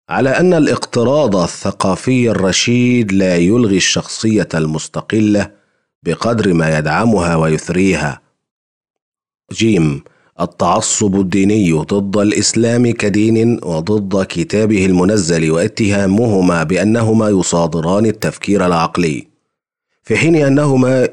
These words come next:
يوجبانه فريضة على المؤمن وعلى من يريد الدخول في الإسلام. ويكفي هنا أن نشير إلى تناقض أصحاب هذه التهم،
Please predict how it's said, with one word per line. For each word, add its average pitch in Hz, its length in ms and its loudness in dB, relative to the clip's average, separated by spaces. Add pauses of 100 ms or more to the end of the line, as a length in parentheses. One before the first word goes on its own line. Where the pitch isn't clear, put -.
يوجبانه 117 920 2
فريضة 98 920 0
على 104 280 0
المؤمن 127 600 2 (360)
وعلى 104 380 0
من 113 200 2
يريد 101 300 2
الدخول 90 480 0
في 98 120 -2
الإسلام. 82 560 -2 (1040)
ويكفي 127 400 0
هنا 143 340 2
أن 120 80 2
نشير 127 360 2
إلى 113 260 2
تناقض 110 600 0
أصحاب 101 680 0
هذه 98 460 0
التهم، 87 540 0